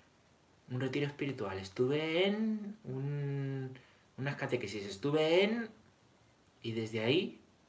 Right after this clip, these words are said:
perdoné al que me había hecho daño, tengo paz en el corazón, eh. Claro, la teoría se basa en el testimonio y al mismo tiempo el propio testimonio,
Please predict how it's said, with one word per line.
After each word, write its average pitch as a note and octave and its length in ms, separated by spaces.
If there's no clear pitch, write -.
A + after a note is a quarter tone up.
perdoné G#2+ 420
al A#2 100
que A#2 100
me A2 100
había G#2 160
hecho G2+ 240
daño, E3 600
tengo A2 280
paz G#2+ 260
en A2 60
el G2+ 120
corazón, E3 720
eh. A#2 80
Claro, C3+ 380
la B2+ 160
teoría E3+ 360
se D#3+ 160
basa E3+ 560
en A#2 80
el - 100
testimonio A2+ 720
y - 100
al A2 100
mismo D3 240
tiempo D#3 240
el G#2+ 60
propio B2 300
testimonio, D3 720